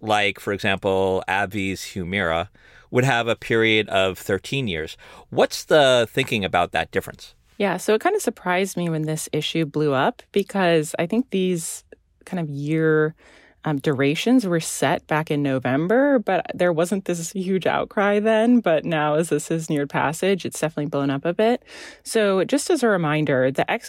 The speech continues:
Speaker 2: F D A's exclusivity periods for small molecule drugs and biologics are different. Small molecule drugs only get five years of exclusivity,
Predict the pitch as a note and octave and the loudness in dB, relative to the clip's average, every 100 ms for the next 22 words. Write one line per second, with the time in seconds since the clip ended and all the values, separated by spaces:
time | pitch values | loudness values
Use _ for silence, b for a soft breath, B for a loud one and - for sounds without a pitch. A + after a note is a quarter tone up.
0 | - G#3 - A#3 E3+ C#3+ E3+ - D3+ - | -4 -4 0 2 4 2 0 -4 -6 -6
1 | - C#3+ - B2 D3+ G#3 A#3 A3+ A#3 A#3+ | -4 -2 0 0 0 0 2 4 4 2
2 | - A3+ A3+ A#3 A3+ A3 A3 A3 - A3+ | 0 0 2 2 4 4 2 0 2 2
3 | B3 A#3 A3 A3 F#3+ F#3 F3+ G#3+ A3 - | 4 2 2 0 2 2 2 2 -2 -4
4 | - G3+ G3 F#3+ - - - B B B | -2 0 2 0 -2 -4 -6 B B B
5 | - G3 G#3+ G3+ G3+ G3 F3 F3+ E3+ E3+ | -4 0 2 2 0 0 2 2 0 0
6 | D#3+ C#3+ - - C#3 D3 F3 G3+ A3 A3 | 2 0 0 -2 0 0 0 2 4 2
7 | A3 A3 G#3+ - A3 - A3+ A#3+ A#3+ A#3+ | 2 -2 -2 -2 0 0 2 4 4 4